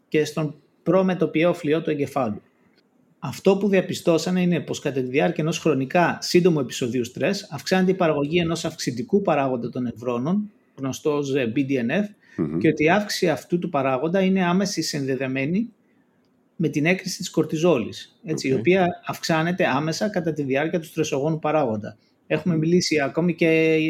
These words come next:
Speaker 1: για την άσκηση, πως η άσκηση, κατά τη διάρκεια της άσκησης, τα επίπεδα κορτιζόλης αυξάνονται, έτσι.
Speaker 2: Ναι, ναι, ναι, ναι.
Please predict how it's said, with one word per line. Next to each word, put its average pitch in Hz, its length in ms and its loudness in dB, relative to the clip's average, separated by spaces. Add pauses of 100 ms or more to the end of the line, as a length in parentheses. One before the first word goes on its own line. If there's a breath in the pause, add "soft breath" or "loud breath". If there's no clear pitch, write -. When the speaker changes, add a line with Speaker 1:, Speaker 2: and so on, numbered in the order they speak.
(220)
Speaker 1:
για 151 140 0
την 180 180 0
άσκηση, - 460 -2
πως 151 300 -2
η 143 120 0
άσκηση, - 460 -4
κατά 135 260 -2
τη 127 60 -6
διάρκεια 151 320 -2
της - 140 -6
άσκησης, 156 540 -2
τα 143 80 -6
επίπεδα 151 280 0
κορτιζόλης 151 600 -2
αυξάνονται, 120 500 -4
έτσι. - 220 -4
Speaker 2:
Ναι, 80 220 0
ναι, 78 220 -2
ναι, 73 180 -4
ναι. 67 240 -6